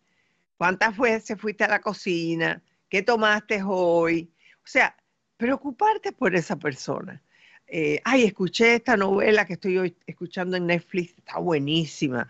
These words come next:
¿Por qué no la pones en la televisión?". Claro, siempre le tengan programas que ellos les pueden gustar.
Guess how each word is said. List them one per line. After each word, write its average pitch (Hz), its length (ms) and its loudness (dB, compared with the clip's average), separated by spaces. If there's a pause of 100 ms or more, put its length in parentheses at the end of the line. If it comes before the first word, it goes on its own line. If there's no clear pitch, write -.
(120)
¿Por 156 140 0
qué 196 120 2
no 254 120 6
la 240 140 4
pones 233 300 2
en 208 60 2
la 208 80 -4
televisión?". 175 480 -2 (180)
Claro, 175 320 0
siempre 156 360 -8
le 165 120 -4
tengan 160 380 -4
programas 135 680 -2
que 107 360 -8
ellos 135 280 -4
les 123 120 -4
pueden 127 360 -2
gustar. 170 480 -2